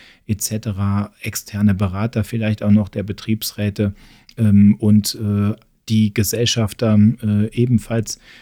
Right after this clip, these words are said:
äh, noch Entscheidungen treffen müssen, die die Geschäftsführung vorbereitet, ähm, dann kann das natürlich alles ein bisschen länger dauern und auch die Umsetzung, wenn wir dann mit Mitarbeitern einzeln sprechen,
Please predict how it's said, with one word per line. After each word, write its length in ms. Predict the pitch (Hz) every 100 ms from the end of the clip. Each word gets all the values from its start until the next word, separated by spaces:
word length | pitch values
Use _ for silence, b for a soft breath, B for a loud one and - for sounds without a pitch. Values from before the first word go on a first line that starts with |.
| b
äh, 180 | - 107 117
noch 400 | 113 - - _
Entscheidungen 680 | 117 110 - 120 117 110 107
treffen 360 | - 110 113
müssen, 280 | 110 113 117
die 100 | 110
die 80 | 117
Geschäftsführung 760 | 117 - 123 - - 120 113
vorbereitet, 760 | 107 - 110 113 101 107 104 101 B B B B
ähm, 320 | 110 110 110
dann 180 | 113 117
kann 220 | - 123
das 160 | 120 127
natürlich 520 | 117 - 123 107 -
alles 220 | 110 110
ein 100 | 110
bisschen 500 | 110 - 117 101 104 -
länger 380 | 104 113 104
dauern 340 | 101 110 123 123
und 200 | 123 123
auch 100 | 107
die 140 | 113
Umsetzung, 680 | 127 139 120 120 - 120 113 B B B
wenn 180 | 120 113
wir 100 | 104
dann 360 | 110 110 110 117
mit 460 | 107 - - -
Mitarbeitern 760 | - 110 143 131 110 117 117 117
einzeln 460 | - 120 147 147 135
sprechen, 680 | - - 131 127 131 123